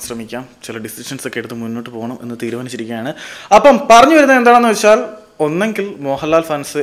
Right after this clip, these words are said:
എയറിലേക്ക് പോകാനുള്ള സാധ്യതകളുണ്ട്, അല്ലെങ്കിൽ അഴിഞ്ഞാടാനോ ആറാടാനും സാധ്യതകളുണ്ട്. ഇനി അഞ്ച് ദിവസം പോലും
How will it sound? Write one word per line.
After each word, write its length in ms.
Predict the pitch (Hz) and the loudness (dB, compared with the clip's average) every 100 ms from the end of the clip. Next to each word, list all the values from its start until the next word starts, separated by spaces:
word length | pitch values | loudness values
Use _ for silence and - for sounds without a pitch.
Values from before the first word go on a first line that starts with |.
| 120 | -2
എയറിലേക്ക് 400 | 131 135 139 151 139 | -2 -2 -4 -4 -4
പോകാനുള്ള 300 | 127 127 131 | -4 -4 -4
സാധ്യതകളുണ്ട്, 560 | 120 117 123 123 110 117 117 117 | -2 -2 -4 -4 -6 -6 -4 -6
അല്ലെങ്കിൽ 320 | 120 123 123 120 | -6 -8 -6 -4
അഴിഞ്ഞാടാനോ 520 | 117 127 123 117 117 117 123 | -6 -6 -4 -2 -2 -4 -2
ആറാടാനും 440 | 127 117 120 120 123 | -2 -2 -2 -4 -6
സാധ്യതകളുണ്ട്. 540 | 117 127 151 143 120 - - - - 139 | -6 -6 -6 -6 -8 -10 -18 -20 -10 -2
ഇനി 100 | 170 170 | 2 2
അഞ്ച് 160 | 175 180 | 4 2
ദിവസം 220 | 175 190 185 | 2 0 4
പോലും 160 | 185 | 4